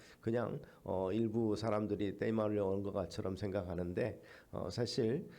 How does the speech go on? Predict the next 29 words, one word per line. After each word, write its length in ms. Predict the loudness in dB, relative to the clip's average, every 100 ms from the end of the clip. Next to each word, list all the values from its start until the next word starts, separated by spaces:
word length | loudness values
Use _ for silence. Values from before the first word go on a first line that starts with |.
| -14 -4
이 1000 | 0 2 2 2 2 0 -2 -4 -6 -10 -18 -20 -16
적어도 320 | -8 -2 2
이백만 520 | 2 4 4 4 2 2
명이나 280 | 2 0 0
삼백만 480 | 0 2 2 2 2
명 160 | 0
되는 200 | 0 -2
사람들이 520 | -2 -2 -2 -2 -2
한꺼번에 480 | -2 -2 -2 0 2
몰려 320 | 2 0 2 0
있을 300 | -2 -6 -4
때, 280 | -2 -2 -6 -14 -6
어, 180 | -2
이들을 360 | 2 2 2 0
통제할 420 | 0 2 2 2
수 120 | 2
있는 120 | 0 0
수단이 400 | -2 -2 2 2
없다면 420 | 2 -2 -2 -2
참 380 | -2 -4 -4 -6 -2
이 340 | -2 0 -2
쉽지가 420 | -4 -8 -2 0
않겠죠. 640 | 0 -4 -8 -6 -6 -6 -8 -14 -4
바로 160 | 0 2
이런 320 | 4 4 2
부분들을 400 | 2 2 0 0
우리가 220 | 0 0
생각해 460 | 0 0 0 0 0
보면, 360 | 2 2 0